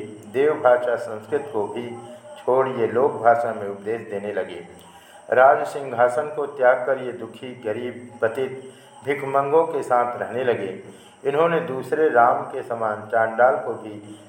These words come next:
छाती से लगा लिया। तुम सभी उनके महान चरित्र और अद्भुत प्रचार कार्य को जानते हो,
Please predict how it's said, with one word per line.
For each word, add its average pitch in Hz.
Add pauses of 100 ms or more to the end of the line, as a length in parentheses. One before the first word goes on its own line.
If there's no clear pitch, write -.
(100)
छाती 110
से 117
लगा 98
लिया। 92 (800)
तुम 160
सभी 156
उनके 143
महान 123
चरित्र 131
और 117
अद्भुत 127
प्रचार 127
कार्य 110
को 110
जानते 101
हो, 101